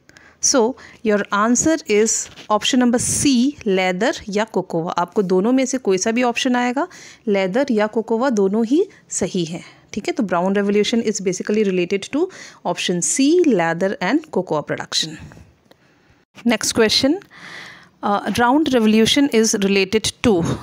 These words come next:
सॉरी यहाँ पे टू, टू टाइम्स आ गया है, खैर। अ, राउंड रिवोल्यूशन जो है, गोल क्रांति है, वो किससे संबंधित है, किससे रिलेटेड है? Is it cotton, potato, egg या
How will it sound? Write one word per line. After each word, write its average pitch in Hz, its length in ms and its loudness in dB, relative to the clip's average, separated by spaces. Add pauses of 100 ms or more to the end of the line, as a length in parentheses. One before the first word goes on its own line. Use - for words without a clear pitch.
(140)
सॉरी 208 420 2
यहाँ 202 160 2
पे 208 120 -2
टू, 214 200 0
टू 208 140 0
टाइम्स 202 320 0
आ 185 80 2
गया 175 200 0
है, 240 160 -2
खैर। - 320 -6 (560)
अ, 190 220 4
राउंड 254 340 4
रिवोल्यूशन 233 480 4
जो 226 100 2
है, 202 240 0
गोल 226 240 4
क्रांति 185 520 0
है, 185 120 2
वो 262 100 0
किससे 262 400 0
संबंधित 170 640 0
है, 165 100 -2
किससे 202 240 0
रिलेटेड 175 460 0
है? 196 180 0
Is 202 140 -2
it 190 160 0 (140)
cotton, 254 500 2 (200)
potato, 196 540 2 (180)
egg 220 300 -2
या 190 200 0